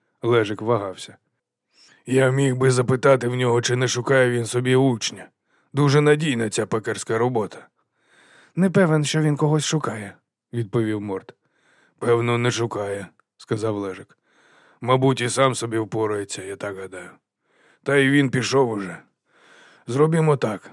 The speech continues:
я тобі трохи свого пирога лишу". "Та я насправді не такий вже й голодний, тату".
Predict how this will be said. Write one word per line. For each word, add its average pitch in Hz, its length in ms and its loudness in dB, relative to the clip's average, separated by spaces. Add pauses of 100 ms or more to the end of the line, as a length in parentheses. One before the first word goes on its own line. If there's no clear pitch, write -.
(140)
я 135 160 2
тобі 131 260 0
трохи 127 300 2
свого 120 380 0
пирога 110 420 -2
лишу". 107 380 -8 (920)
"Та 127 100 -2
я 175 140 4
насправді 170 520 0
не 170 100 2
такий 170 280 0
вже 156 180 0
й 156 40 2
голодний, 151 480 2
тату". 110 320 -12